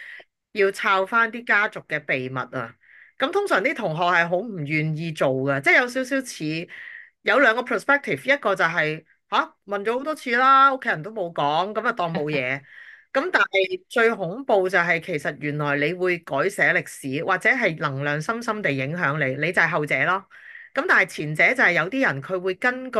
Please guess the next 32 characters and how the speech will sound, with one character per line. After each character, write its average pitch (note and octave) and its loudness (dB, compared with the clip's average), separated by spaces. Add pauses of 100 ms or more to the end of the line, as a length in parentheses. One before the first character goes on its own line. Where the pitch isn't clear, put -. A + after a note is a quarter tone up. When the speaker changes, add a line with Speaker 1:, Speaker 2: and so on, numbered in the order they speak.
(140)
Speaker 1:
呢 A#3+ -6
個 F3+ 0 (300)
知 D#4+ -4
啲 E4+ 0
唔 D#3 -6
知 C#4 -4
啲， D4+ 0 (280)
知 D#4+ -6
二 D4 2
十 G#3 0
個 A3 0
percent， C#4 2
自 G3 -10
己 A#3+ 2
老 G3+ -2
作 F#3 0
埋 D#3 -4
八 G3 -2
十 - -16
個 E3 -6
percent G3 0
而 A3+ -8
影 C#3+ -2
響 G#3+ -2
你 G#3 2
成 C3 -2
世 D3+ 2
女 C#3+ 2
成 C#3 -6
世 B2+ -12 (180)
仔 C3+ -6
嘅。 C3 -4